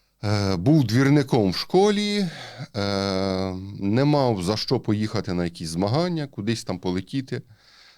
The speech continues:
е, і люди йому скинулися. Люди скинулися, він поїхав і переміг на тих же самих зма-, змаганнях. Звісно, що ця людина не була двірником все життя, звісно, що це був спортсмен,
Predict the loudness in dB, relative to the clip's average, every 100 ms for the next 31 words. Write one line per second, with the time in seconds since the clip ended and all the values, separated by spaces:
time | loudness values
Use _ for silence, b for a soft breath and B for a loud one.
0 | b -6 -2 0 0 2 4 4 4 2
1 | 2 -2 0 0 0 -4 -8 -14 -16 _
2 | _ _ _ _ _ _ b _ 2 4
3 | 4 0 2 2 4 2 -2 -4 -2 0
4 | 0 0 0 0 0 -2 -2 -6 -4 -2
5 | 0 0 2 2 -2 -6 -4 -2 -2 -4
6 | -4 -4 -4 -2 -2 -4 -6 -8 -10 -8
7 | -4 -2 -2 -6 -14 _ B B B B
8 | -2 0 -2 -4 -4 -2 0 0 -2 0
9 | -2 0 0 0 0 0 -2 -2 -4 -4
10 | -4 -2 -4 -2 -4 -4 -6 -8 -4 -4
11 | -4 -8 -8 -8 -4 -2 -2